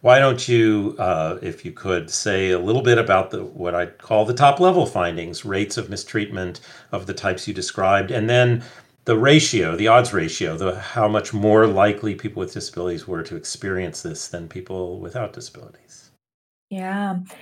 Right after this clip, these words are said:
Speaker 2: And, you know, exciting is one word. When we found the data and we met as a team, it was a somber meeting because while the findings were startling,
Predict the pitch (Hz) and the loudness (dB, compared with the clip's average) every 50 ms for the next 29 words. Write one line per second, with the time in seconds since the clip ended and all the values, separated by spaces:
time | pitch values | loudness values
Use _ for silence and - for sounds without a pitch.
0 | - - - - - _ _ - 262 254 262 269 277 269 - - _ _ - 240 | -20 -20 -20 -20 -20 _ _ -4 -4 -2 0 -2 -2 -4 -6 -12 _ _ -4 -2
1 | 254 254 254 254 254 - - 254 247 - - - 269 269 269 311 311 294 262 226 | 0 0 2 2 2 2 2 0 -2 0 2 4 4 6 6 4 4 4 4 2
2 | 220 214 214 214 - - 185 180 196 196 202 202 196 185 185 175 175 175 170 170 | 2 2 -2 -8 -10 -6 0 2 2 2 2 2 2 4 6 6 8 6 6 4
3 | - - 185 185 185 185 180 175 165 - - _ - 185 185 180 180 - - 262 | 2 0 0 0 2 2 0 -2 -2 -6 -12 _ -6 -4 -2 -2 -2 0 2 2
4 | 320 381 415 403 349 262 - 180 165 180 170 175 170 175 170 170 170 170 170 170 | 2 2 0 -2 -2 0 0 0 0 0 2 4 4 4 4 4 4 2 0 0
5 | 170 165 170 180 180 175 - - 180 165 165 175 165 160 - - 226 214 208 196 | 0 0 2 2 0 0 0 -2 -2 0 0 0 -4 -4 -6 -4 -2 -2 0 0
6 | 180 175 170 165 165 - - - - - - _ _ _ _ _ - 220 233 233 | 0 0 0 -2 -4 -6 -10 -20 -20 -20 -20 _ _ _ _ _ 2 2 4 4
7 | 226 220 226 233 226 - - 240 262 302 330 311 302 277 226 196 185 190 240 294 | 4 4 4 2 2 0 0 -2 0 0 2 2 2 2 2 0 0 -2 -2 -2
8 | 302 254 202 185 175 170 180 175 - - 190 185 180 180 - - _ - 180 180 | -2 -2 -2 -2 -2 -2 -4 -6 -6 -6 -6 -6 -6 -8 -10 -12 _ -10 -6 -2
9 | 180 190 202 208 220 220 202 208 180 - - 202 202 220 240 254 247 233 208 202 | 2 4 6 6 6 6 6 4 0 0 -4 -2 0 0 2 2 2 0 0 2
10 | - 180 175 170 - - - - - 208 233 294 302 262 202 175 165 160 160 160 | 2 2 2 2 0 -6 -6 -2 0 2 4 6 4 4 4 2 0 0 0 0
11 | 160 160 165 | -2 -4 -4